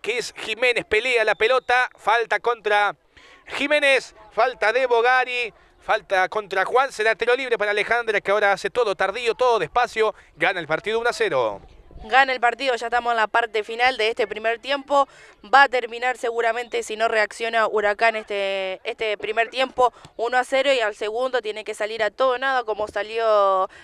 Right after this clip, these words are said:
Speaker 2: Sporting, empató y después lo
Speaker 1: Claro.
Speaker 2: terminó ga-, ganando
Speaker 1: Sí, que
Speaker 2: parcialmente y después respondió Griego.
Speaker 1: Qué partido por la Liga Sanjaverina de Fútbol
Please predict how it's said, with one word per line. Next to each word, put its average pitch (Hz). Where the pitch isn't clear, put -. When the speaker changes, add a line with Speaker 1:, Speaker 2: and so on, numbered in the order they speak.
Speaker 2:
Sporting, 262
empató 247
y 269
después 240
lo 233
Speaker 1:
Claro. 185
Speaker 2:
terminó 220
ga-, 233
ganando 254
Speaker 1:
Sí, 294
que 254
Speaker 2:
parcialmente 262
y -
después 226
respondió 214
Griego. 190
Speaker 1:
Qué 208
partido 208
por 185
la 185
Liga 196
Sanjaverina 190
de 190
Fútbol 214